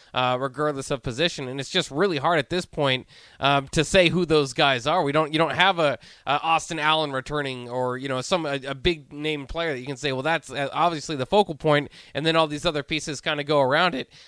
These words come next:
Um, that's why it's hard, um, for me a little bit to see the run game get going. The traditional run game has obviously struggled, and now I think you just take out a, a large part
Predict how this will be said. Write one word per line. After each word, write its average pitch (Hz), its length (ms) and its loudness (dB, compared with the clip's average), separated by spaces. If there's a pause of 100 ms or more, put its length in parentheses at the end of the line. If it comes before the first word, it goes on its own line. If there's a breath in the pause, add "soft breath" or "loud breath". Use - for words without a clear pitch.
(120)
Um, 135 400 -4
that's - 220 2
why 302 80 4
it's 262 120 0
hard, 233 220 4
um, 175 260 -4
for 190 140 -2
me 196 100 2
a 165 80 4
little 220 220 4
bit 175 200 -2
to 147 80 -10
see 190 140 -4
the 165 100 2
run 180 180 4
game 165 360 -2 (300 loud breath)
get 156 220 2
going. 175 280 6
The 135 60 -2
traditional 180 440 0
run 156 160 0
game 143 240 -2
has 131 100 -4
obviously 143 400 -2
struggled, 147 520 0 (280 loud breath)
and 139 160 -6
now 180 300 6
I 151 120 0
think 170 220 -6
you 160 80 -10
just 156 180 -4
take 180 240 0
out 160 300 4
a, 139 220 -4
a 143 80 -2
large 170 440 0
part 160 320 0